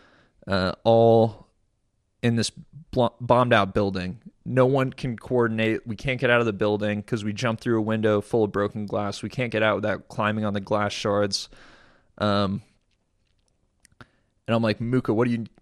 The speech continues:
what do you need?" He goes, "I need to communicate with everyone." So I'm like, "All right, I'm gonna kick this door down." And so from the inside of this building, I'm kicking this door out.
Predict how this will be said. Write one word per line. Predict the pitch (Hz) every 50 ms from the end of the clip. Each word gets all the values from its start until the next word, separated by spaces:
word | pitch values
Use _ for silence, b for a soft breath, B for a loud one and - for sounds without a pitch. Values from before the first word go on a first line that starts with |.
| _ _
what | 123 131 139
do | 120
you | 120
need?" | 113 120 123 113 104 95 101 107 -
He | - - -
goes, | 117 123 113 107
"I | 110 110
need | 113 113 120 113 104 -
to | - - - 120 117 113 -
communicate | - - 120 117 123 123 123 - - 101 95 98 - _ _ _ _ _ -
with | 120 110
everyone." | 110 107 98 98 98 95 98 98 95 113 110 - b b b b b b b b b b b b b b b b b _ _ _ _ _ _ _ _ -
So | - - 123 113
I'm | 107
like, | 104 98 - - - _ _ _ _ _ - _ _ _ _
"All | 120 120
right, | 117 107
I'm | 110 113
gonna | 117 113 107
kick | - - 127 -
this | - 110 - -
door | - 113 120 120 107
down." | 98 98 98 95 98 101 - _ _ _ -
And | 131 123
so | - - 131 110
from | - - 131 120
the | 110 92 101
inside | 143 151 - - 147 135 135
of | 131
this | 123 117 -
building, | - - 120 117 113 107 101
I'm | 101 101
kicking | - - - 139 127 151 135
this | 117 110 -
door | - 101 113 117 120 117 107
out. | 98 98 101 101 - -